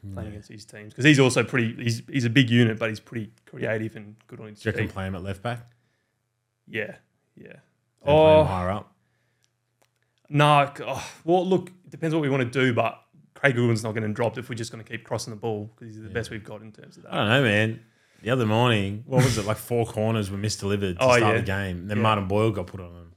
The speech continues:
Speaker 1: Yeah.
Speaker 2: On set pieces. I don't know if he got put on corners. I was listening, so I, I'm, yeah, I'm not too sure. But, um,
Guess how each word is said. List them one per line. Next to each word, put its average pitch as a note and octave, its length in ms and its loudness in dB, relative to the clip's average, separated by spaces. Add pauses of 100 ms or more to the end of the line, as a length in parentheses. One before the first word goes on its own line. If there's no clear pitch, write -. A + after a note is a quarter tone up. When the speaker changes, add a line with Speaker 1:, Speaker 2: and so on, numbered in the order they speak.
Speaker 1:
Yeah. - 260 -10 (140)
Speaker 2:
On G2 220 -2
set F#2 240 -6
pieces. F#2+ 420 -6
I G2+ 80 -2
don't A2 100 2
know G#2 100 2
if G2 80 -6
he G2 60 -10
got F2+ 100 -6
put G2 120 -10
on F2+ 80 -4
corners. F2 340 -14
I A#2+ 100 4
was A#2 100 4
listening, G2+ 400 -2
so G2+ 140 -2
I, F#2+ 300 0
I'm, G#2 200 -6 (720)
yeah, G#2 240 10
I'm A2 100 6
not A2+ 160 4
too A2+ 120 2
sure. G#2 260 2
But, C3 300 6
um, A2 500 4